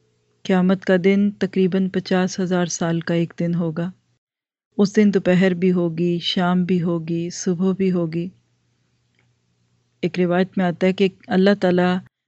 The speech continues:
دوپہر سے پہلے پہلے لوگوں کے حساب کتاب سے فارغ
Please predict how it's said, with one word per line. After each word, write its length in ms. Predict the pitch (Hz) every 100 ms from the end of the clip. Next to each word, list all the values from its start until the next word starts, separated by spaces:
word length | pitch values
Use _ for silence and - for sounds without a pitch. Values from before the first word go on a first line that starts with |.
| _
دوپہر 560 | 185 160 190 214 214 240
سے 220 | 240 233
پہلے 400 | 220 190 185 208
پہلے 440 | 196 196 185 185 190
لوگوں 380 | 185 180 190
کے 260 | 202 202 196
حساب 360 | 185 185 180 -
کتاب 380 | 185 180 175
سے 180 | 170 196
فارغ 400 | 190 180 175 175